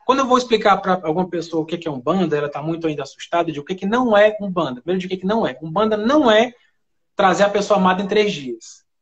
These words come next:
né? Umbanda não é amarração. Umbanda não cobra por atendimentos, né? Umbanda é uma religião. Então, Umbanda não cobra, é caridade pura. É, a Umbanda não envolve abusos sexuais, nem insinuações, nem troca de favores de qualquer tipo.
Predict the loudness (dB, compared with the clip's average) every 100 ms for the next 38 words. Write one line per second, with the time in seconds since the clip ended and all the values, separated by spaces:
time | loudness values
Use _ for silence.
0 | _ -8 -6 -6 -8 _ _ _ -8 0
1 | 2 4 2 0 2 2 4 2 2 0
2 | -4 -10 -12 -16 _ _ _ _ -6 2
3 | 2 4 4 4 4 2 0 4 6 6
4 | 6 6 4 0 -2 0 -4 -4 -6 -6
5 | -14 -20 _ -8 -8 -8 -4 0 2 2
6 | 2 2 2 0 -4 -2 -2 -4 -10 _
7 | _ _ _ -6 -4 -2 -2 -2 -2 -2
8 | -6 -6 -12 -12 -8 -6 -4 -4 -4 -6
9 | -6 -8 _ _ _ _ _ 2 2 2
10 | 2 0 2 2 2 2 2 2 4 4
11 | 4 -2 -2 -2 -2 -2 -2 -8 -8 -2
12 | 2 4 6 4 0 -4 -6 -6 -6 -8
13 | -6 -2 -2 -2 -2 -4 -6 -4 -2 -2
14 | -4 -6 -10 -8 -8 -10 -16